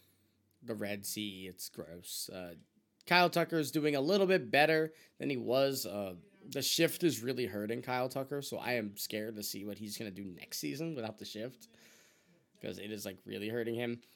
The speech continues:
Michael Brantley's Michael Brantley. Uh,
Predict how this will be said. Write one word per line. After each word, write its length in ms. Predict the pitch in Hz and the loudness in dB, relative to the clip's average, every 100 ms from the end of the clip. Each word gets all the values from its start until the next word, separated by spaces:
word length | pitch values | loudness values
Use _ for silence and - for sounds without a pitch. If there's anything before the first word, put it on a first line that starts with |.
| - | -6
Michael 220 | 127 143 135 | 0 2 4
Brantley's 360 | 131 117 123 | 2 2 -4
Michael 200 | 113 107 | -6 -4
Brantley. 460 | 110 117 104 107 107 _ _ _ - | 0 0 0 -4 -6 _ _ _ -14
Uh, 300 | 95 98 95 | -8 -8 -8